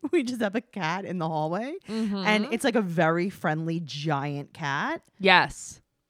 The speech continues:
Speaker 1: But I feel bad 'cause I can't pet it. So, like, sometimes I'll go out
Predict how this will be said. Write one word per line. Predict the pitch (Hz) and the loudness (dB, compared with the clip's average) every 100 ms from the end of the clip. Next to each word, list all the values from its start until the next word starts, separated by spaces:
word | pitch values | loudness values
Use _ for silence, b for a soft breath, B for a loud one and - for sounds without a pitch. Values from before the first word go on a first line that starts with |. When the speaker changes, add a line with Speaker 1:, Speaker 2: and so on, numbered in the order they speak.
| 175 | -2
Speaker 1:
But | 220 | 0
I | 214 | 0
feel | 208 247 185 | 0 -2 0
bad | 170 240 214 | 0 0 0
'cause | 190 | -2
I | 180 | -4
can't | - 185 180 | -4 -6 -2
pet | 208 | -4
it. | 175 | -4
So, | 175 | -4
like, | 156 | -6
sometimes | 147 - 165 160 185 180 | -6 -6 -6 -4 -4 -2
I'll | 156 | -2
go | 160 151 156 170 | -2 -2 0 2
out | 156 156 | 2 0